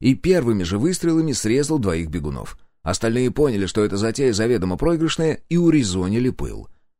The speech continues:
Кажется, оторвался. Защитная жилетка оказалась прошита насквозь, а лазерный луч прожег глубокую рану,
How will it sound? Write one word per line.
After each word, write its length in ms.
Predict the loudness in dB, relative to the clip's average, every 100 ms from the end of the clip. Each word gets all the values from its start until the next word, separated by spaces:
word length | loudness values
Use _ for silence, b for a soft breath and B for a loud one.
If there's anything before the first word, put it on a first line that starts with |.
| _
Кажется, 420 | -2 -2 -2 -4
оторвался. 600 | -4 -6 -8 -8 -10 -10 -16 _ -2
Защитная 500 | 0 0 -2 -2 0
жилетка 380 | 0 0 0 -2
оказалась 400 | 0 0 0 -2
прошита 420 | -4 -2 -2 -2
насквозь, 440 | -2 -4 -2 -2
а 60 | 0
лазерный 440 | -2 -2 -2 0
луч 240 | 0 -2 -4
прожег 360 | -4 -2 -2
глубокую 480 | 0 2 2 2 2
рану, 400 | 2 0 -4 -10